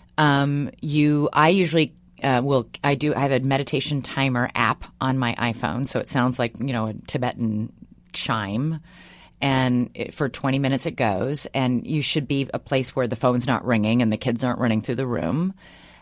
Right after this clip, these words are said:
And you close your eyes, and I was given a mantra, which is a word that I repeat and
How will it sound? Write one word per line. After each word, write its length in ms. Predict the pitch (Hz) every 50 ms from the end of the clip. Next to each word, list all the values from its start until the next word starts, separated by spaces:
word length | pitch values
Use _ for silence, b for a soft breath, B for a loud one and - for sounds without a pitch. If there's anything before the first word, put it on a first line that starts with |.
| b b
And 180 | - 156 156 165
you 80 | 160 156
close 280 | - 175 165 175 -
your 80 | 180 156
eyes, 80 | 147
and 80 | 160 151
I 60 | 139
was 140 | 139 139 127
given 280 | - 156 143 143 143 135
a 40 |
mantra, 560 | 127 135 127 117 120 127 - - - - - -
which 180 | 123 135 131 -
is 120 | 139 147
a 60 | 160
word 500 | 160 147 139 117 98 113 175 208 247 240 - - _ _ _ - -
that 300 | - 139 135 127 113 - -
I 120 | - 131
repeat 640 | 131 123 135 127 - - - 104 80 - - - - - -
and 420 | - 131 131 110 - - - -